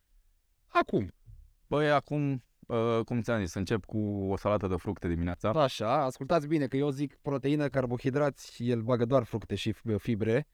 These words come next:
Speaker 2: <laughs>
Speaker 1: și micronutrienți, te rog.
Speaker 2: Asta pentru că sunt sporturi diferite.
Speaker 1: Corect, corect,
Speaker 2: Exact
Speaker 1: corect. Știu foarte bine.
Speaker 2: Inversul la bodybuilding.
Speaker 1: Exact, exact.
Speaker 2: Mi-e trebuie șaizeci, șaptezeci la sută carbohidrați și restul proteină
Speaker 1: Da.
Speaker 2: și grăsimi.
Speaker 1: Da. Deci salată de fructe.
Speaker 2: Salată de
Speaker 1: Ce fructe?
Speaker 2: fructe.
Speaker 1: Ce fructe, așa?
Speaker 2: Uh,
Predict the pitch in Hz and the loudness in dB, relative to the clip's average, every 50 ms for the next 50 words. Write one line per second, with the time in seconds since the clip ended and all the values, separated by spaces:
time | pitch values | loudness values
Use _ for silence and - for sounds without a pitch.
0 | - - - - 127 - - - 120 123 113 127 123 117 113 - 113 107 107 123 | -20 -20 -18 -18 -14 -10 -4 -2 -2 0 2 2 0 0 0 -2 0 0 2 0
1 | 151 139 - - 123 117 127 170 - 87 - - - 95 - 110 104 101 95 104 | 0 -2 0 0 2 4 4 4 2 0 -2 0 -2 -2 0 0 0 0 0 -2
2 | 95 - 110 101 - - 107 101 90 104 92 87 92 85 - 98 90 82 - _ | -4 -2 -2 -2 -2 -2 -4 -2 0 0 -2 -2 -2 -2 -2 -2 -2 -2 -4 _
3 | - - 117 123 123 135 156 156 - - 98 127 131 151 151 127 120 117 113 123 | -6 -2 0 2 4 4 4 2 2 0 -2 0 2 2 4 4 2 2 2 0
4 | 131 120 - - - - - - 131 131 - 143 143 135 135 139 143 131 113 113 | 0 0 -2 -6 -16 -16 -6 -4 -4 -2 -2 -4 -2 0 0 0 0 2 2 0
5 | 104 95 92 107 101 98 92 87 95 95 92 95 90 90 95 92 90 90 92 104 | 0 0 0 0 2 2 2 4 2 2 2 0 0 0 0 0 0 0 -2 -2
6 | 110 110 113 117 113 104 - _ _ 98 101 110 127 - - - _ _ - 98 | -2 -2 -2 -2 -2 -4 -8 _ _ -20 -20 -20 -20 -20 -20 -20 _ _ -4 -2
7 | 95 92 110 110 110 110 113 104 - - 123 117 110 101 101 117 107 - - 101 | -2 -2 0 0 0 2 0 0 2 4 4 4 4 2 2 0 0 2 2 -2
8 | 85 - - 95 90 - - - - 90 - 90 82 90 85 82 82 82 87 85 | 0 0 -2 -2 -2 -4 -6 -8 -8 -8 -6 -2 -2 0 0 0 -2 -2 -2 -2
9 | 85 92 85 80 - - - 92 90 87 82 - - 85 76 82 82 78 - 92 | 0 0 0 -2 -2 -4 -2 0 0 0 -2 -4 -6 -6 -4 -2 -4 -2 -2 -2
10 | - - 85 - - 80 78 76 - - 64 58 - - - - _ _ _ _ | -2 -2 -4 -6 -4 -4 -4 -4 -4 -6 -10 -10 -10 -12 -14 -14 _ _ _ _
11 | - 139 135 - 208 214 202 208 190 196 - - 139 - - 82 - - - - | -8 -6 -2 2 2 2 2 2 0 0 -2 -2 -8 -6 -6 -12 -12 -12 -10 -4
12 | 170 165 170 156 143 139 135 123 - - 254 - 160 123 110 92 - - 208 143 | -2 0 0 0 0 0 -4 -2 0 0 0 0 -2 -4 -4 -4 -2 -2 -2 -2
13 | 127 120 107 127 - - 131 147 147 147 151 147 147 147 | -2 -2 -2 -2 0 0 -2 -2 -2 -2 -2 -2 -2 -2